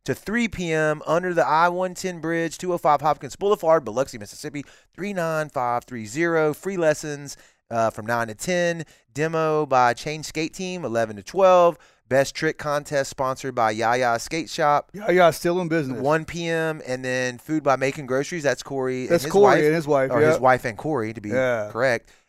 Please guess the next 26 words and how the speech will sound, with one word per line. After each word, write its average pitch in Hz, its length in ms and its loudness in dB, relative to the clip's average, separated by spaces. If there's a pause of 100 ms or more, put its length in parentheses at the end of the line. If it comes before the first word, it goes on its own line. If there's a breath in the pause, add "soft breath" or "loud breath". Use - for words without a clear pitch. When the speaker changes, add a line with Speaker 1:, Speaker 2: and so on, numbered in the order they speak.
Speaker 1:
And 123 160 -4
Speaker 2:
Hey, 139 120 2
Speaker 1:
then 135 100 4
Speaker 2:
don't 226 140 4
give 262 120 2
him 220 140 6
any 175 180 0
credit. 151 280 0
That's 143 40 6
Speaker 1:
Correct, 131 180 6
Speaker 2:
his 131 40 -12
wife. 151 340 4
Speaker 1:
correct, 123 280 -2
correct. - 180 2
So 170 80 6
that, - 160 4
so 180 120 2
that's 196 180 6
cool. 214 180 0
So 165 180 2
let, 170 220 2
so 175 120 -4
let's 170 120 4
jump 175 160 -2
in 180 60 -8
that. 170 100 2